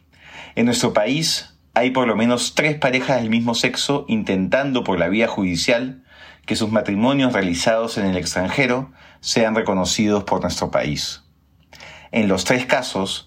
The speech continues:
las parejas consiguieron sentencias favorables en primera instancia, y en los tres casos, la Procuraduría del reniec las apeló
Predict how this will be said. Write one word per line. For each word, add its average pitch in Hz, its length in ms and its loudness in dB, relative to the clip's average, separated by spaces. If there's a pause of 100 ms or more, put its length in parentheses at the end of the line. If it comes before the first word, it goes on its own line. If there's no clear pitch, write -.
(120)
las 104 200 -2
parejas 110 380 0
consiguieron 110 760 2
sentencias 123 680 0
favorables 110 680 0
en 101 100 2
primera 98 280 0
instancia, 90 680 -2 (680)
y 104 100 2
en 95 100 2
los 90 200 0
tres 123 200 2
casos, - 640 -2 (320)
la 101 200 2
Procuraduría 107 800 2
del 107 120 0
reniec 98 440 -2
las 104 220 0
apeló 98 560 0